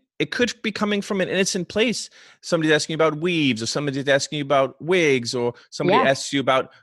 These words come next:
Speaker 1: uh, "What do you think about the Fenty line?" or, or whatever. These are coded microaggression questions that people only ask to you.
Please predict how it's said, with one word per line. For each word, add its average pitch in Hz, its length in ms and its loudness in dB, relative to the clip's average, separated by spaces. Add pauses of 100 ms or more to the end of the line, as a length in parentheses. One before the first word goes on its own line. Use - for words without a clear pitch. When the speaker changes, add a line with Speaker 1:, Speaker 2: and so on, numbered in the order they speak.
(420)
Speaker 1:
uh, - 140 -8
"What 165 180 2
do 196 60 4
you 196 60 4
think 190 240 -2
about 180 360 2
the 170 40 -2
Fenty 196 440 0
line?" 120 420 4
or, 120 240 2 (220)
or 131 280 0
whatever. 156 580 0
These 127 220 -2
are 123 40 -6
coded 151 640 2 (640)
microaggression 123 880 0
questions 143 500 0
that 113 120 -4
people 127 380 -4
only 135 420 2
ask 120 340 -2
to 123 120 -10
you. 175 360 0